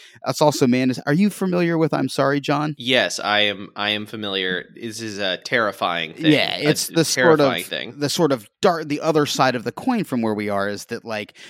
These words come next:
Speaker 1: there is nothing, there's, like, i-, they look at Garfield like he's just this j-, massive consumptive force, which I think is a bummer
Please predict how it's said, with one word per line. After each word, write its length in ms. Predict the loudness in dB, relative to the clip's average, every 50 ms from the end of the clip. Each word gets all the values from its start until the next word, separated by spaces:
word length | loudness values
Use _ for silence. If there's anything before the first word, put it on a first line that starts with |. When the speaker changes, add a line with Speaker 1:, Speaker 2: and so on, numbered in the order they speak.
| -18 -18 -8
Speaker 1:
there 240 | 0 2 2 4 4
is 140 | 2 2 2
nothing, 300 | 0 0 0 -2 -4 -2
there's, 240 | 0 0 0 -2 -4 -4
like, 280 | -2 -2 -2 -4 -8 -14 -14
i-, 240 | -12 -12 -12 -12 -6 -2
they 120 | 2 4
look 200 | 4 4 4 4
at 100 | 2 0
Garfield 440 | 0 0 0 0 0 -2 -2 -2 -2
like 160 | -6 -8 -8
he's 240 | -8 -8 -8 -8 -8
just 260 | -10 -10 -12 -12 -12
this 160 | -12 -12 -14
j-, 220 | -14 -12 -8 -4 -2
massive 460 | -2 0 -2 -2 -4 -6 -8 -10 -8
consumptive 680 | -6 -6 -6 -4 -2 -2 -2 -2 -4 -4 -6 -8 -8 -8
force, 460 | -10 -10 -8 -8 -8 -10 -10 -8 -8
which 160 | -8 -6 -4
I 80 | -4 -4
think 180 | -4 -4 -6 -6
is 140 | -6 -6
a 60 | -6 -6
bummer 440 | -4 -6 -6 -6 -6 -10 -12 -12